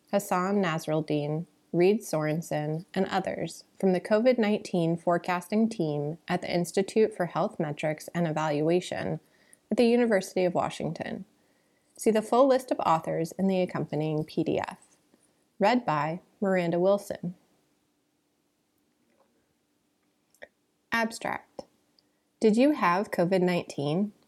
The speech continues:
Maybe you are better protected than you think. covid nineteen has changed a lot during the past three years.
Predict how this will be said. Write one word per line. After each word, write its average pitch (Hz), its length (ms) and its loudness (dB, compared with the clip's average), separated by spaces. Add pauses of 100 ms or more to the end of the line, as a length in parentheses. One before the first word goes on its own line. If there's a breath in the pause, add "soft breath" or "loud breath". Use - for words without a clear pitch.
(600)
Maybe 208 280 4
you 302 160 8
are 269 100 6
better 180 300 2
protected 156 580 -2
than 170 160 0
you 185 120 4
think. 220 520 -4 (960)
covid 277 300 4
nineteen 226 540 4
has 185 200 0
changed 180 400 0
a 247 60 2
lot 143 360 2
during 165 220 0
the 165 80 0
past 156 400 -4
three 143 200 0
years. 139 600 -4